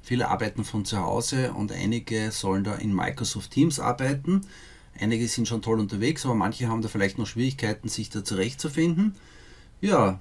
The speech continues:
Microsoft Teams, was ist das? Da geht's um Austausch von Informationen, Dateien, Aufgabenstellungen für euch von den Lehrerinnen und Lehrern.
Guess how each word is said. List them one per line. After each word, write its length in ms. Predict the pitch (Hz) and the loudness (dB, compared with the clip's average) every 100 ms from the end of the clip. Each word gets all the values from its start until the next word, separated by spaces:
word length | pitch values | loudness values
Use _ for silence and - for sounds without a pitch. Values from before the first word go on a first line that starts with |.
| - | -4
Microsoft 520 | - - 135 143 135 | 0 0 0 -2 -2
Teams, 240 | - 170 139 | 2 2 2
was 120 | 127 | 0
ist 240 | 143 175 180 | 0 0 0
das? 220 | 175 - | 0 -2
Da 80 | 131 | -2
geht's 240 | 123 131 | -2 0
um 120 | 120 | -2
Austausch 920 | - 151 151 147 147 139 - - - - | 0 -2 0 2 2 2 -2 -6 -8 -14
von 480 | - 131 131 135 131 | -2 2 6 6 6
Informationen, 760 | 131 131 135 131 123 123 123 | 4 6 4 4 2 2 0
Dateien, 400 | 131 123 113 117 | 2 2 2 0
Aufgabenstellungen 960 | 113 117 - 113 120 - 120 123 123 127 | 2 0 2 0 0 0 0 0 0 0
für 200 | - 107 | -2 -2
euch 180 | 113 127 | -2 -2
von 200 | 120 113 | -2 0
den 120 | 107 | 2
Lehrerinnen 340 | 98 101 107 | 2 2 0
und 140 | 107 95 | -2 0
Lehrern. 400 | 90 117 208 | 0 2 0